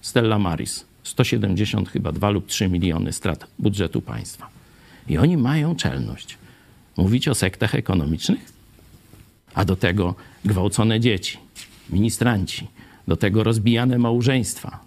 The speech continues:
czyli przestępstwa seksualne na ogromną skalę, także wśród małych dzieci,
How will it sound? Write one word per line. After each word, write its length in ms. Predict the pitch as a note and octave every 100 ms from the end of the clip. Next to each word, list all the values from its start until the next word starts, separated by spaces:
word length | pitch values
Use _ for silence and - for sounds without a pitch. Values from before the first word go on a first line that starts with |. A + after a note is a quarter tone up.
| - -
czyli 260 | - F#2+
przestępstwa 760 | - A2 - A#2 A2 - A#2 A#2+ -
seksualne 720 | C3+ - C3+ C3 A2+ C#2+ - - _ - - -
na 120 | G2+
ogromną 580 | A#2 A#2 C#3 C3+ B2+ C3 C#3
skalę, 420 | - A#2+ G2+ - -
także 380 | - D3 B2 C3
wśród 240 | B2+ C#3 D3
małych 340 | C#3+ C#3+ B2+
dzieci, 380 | B2+ A#2 -